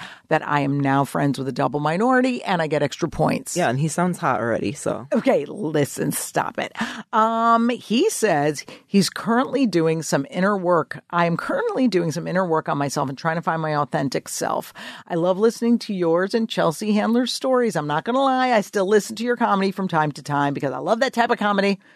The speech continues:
Speaker 1: but I do love the work that you're doing now. No, I don't think there was a question in there other than, does he want us to be his friend? And by us, I mean me. But you know what I love about this letter <clears throat> is that he's doing inner work on himself and that he can separate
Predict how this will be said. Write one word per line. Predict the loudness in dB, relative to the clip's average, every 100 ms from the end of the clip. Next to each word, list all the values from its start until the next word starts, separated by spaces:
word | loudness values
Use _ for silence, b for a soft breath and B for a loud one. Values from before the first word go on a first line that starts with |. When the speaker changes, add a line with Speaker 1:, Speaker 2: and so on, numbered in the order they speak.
| b
Speaker 1:
but | 2
I | 2
do | 2 2
love | 2 2
the |
work | 0 0 -2
that | -2
you're | 0
doing | 0 0 0
now. | -2 -4 -8 B B
No, | 0
I | 4
don't | 2 0
think | 0
there | 2
was | 2 0
a |
question | 0 -2 0 -2
in | 0 0
there | -2 -2
other | 2 0
than, | 0 -2
does | -2
he | -2
want | -2 0
us | -2
to | -4
be | -2
his | 0 -2
friend? | -2 0 0 -2 -4
And | -6 -4
by | -4
us, | -4 -2
I | -2
mean | -2 -2 0
me. | 0 0 -2 B B B B
But | -2 0
you |
know | 0
what | 0
I | -2
love | 0 -2
about | 0 0 0
this | -4 0
letter | 2 2 0 _
<clears throat> | 0
is | 4 4 4
that | 2 2
he's | 2 0
doing | 0 0 2 4
inner | 2 2
work | 2 2 0
on | -2
himself | -2 2 2 2 b b b b b b
and | 0 2 2 2 2 2 0 -2 -6 _ _
that | 0 2 0
he | -4 0 0
can | 2 0 2 2
separate | 0 -4 0 0 2 0 4 4 2